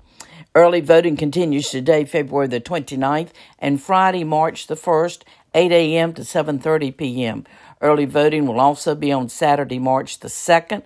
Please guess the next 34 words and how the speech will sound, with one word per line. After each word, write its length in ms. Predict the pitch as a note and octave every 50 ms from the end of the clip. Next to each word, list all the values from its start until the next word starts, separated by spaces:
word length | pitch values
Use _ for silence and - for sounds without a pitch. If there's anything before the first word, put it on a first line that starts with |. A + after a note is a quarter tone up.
| _ - - - _ _
from 180 | - C3 B2 -
eight 240 | - D3+ D#3 D#3 C#3+
A 240 | C#3 C3 C3+ C3+
M 160 | C#3 D3 D3 B2+
to 60 | -
three 320 | C3 - - D#3 D3 C3+ B2+
P 400 | - - D#3 D3 C3 C3 C3 C3
M, 240 | B2+ B2+ C3+ D#3+ - - - - - -
and 180 | - C#3 C#3 D3
this 160 | G3+ F3 -
will 60 | E3
be 160 | D3 D3+ D3
the 100 | C3 B2
last 480 | A2+ A#2+ C#3+ D3+ D#3 D#3 E3 D#3 - - -
early 260 | D3 D3 D3 D3+ D3+
voting 460 | C#3 C3+ E3 E3 E3+ E3+ D3+ B2+ A#2
day. 380 | G#2+ A#2 - - - A#1 - - _ - - - - - -
Early 260 | D3 D#3 D#3 D#3+ D3+
voting 380 | C3+ D3+ D#3 D3+ D3+ E3 D#3+ D3+
is 160 | C3 B2 D#3
at 160 | C3+ B2+ -
the 80 | - C3
election 440 | C3 C3+ D3 D#3+ D#3 - F3+ E3
office 320 | D3+ C#3 C#3 C#3+ - D3 -
on 140 | D#3 D3+ D3+
Morgan 420 | D3 D#3+ E3 E3+ E3 D#3+ D3 A#2
Street. 480 | - - - C3 A#2+ G#2+ - - - - - - _ _
March 380 | - C3+ C#3+ D3 B2 - - -
the 80 | C#3
fifth 360 | C3+ - - G3 G#3 G#3+ -
will 80 | G3 E3
be 140 | D3+ D#3 C#3+
the 120 | B2+ B2+
regular 520 | C3 D#3 E3+ F3+ F3 F#3 F3 F3 E3+ E3+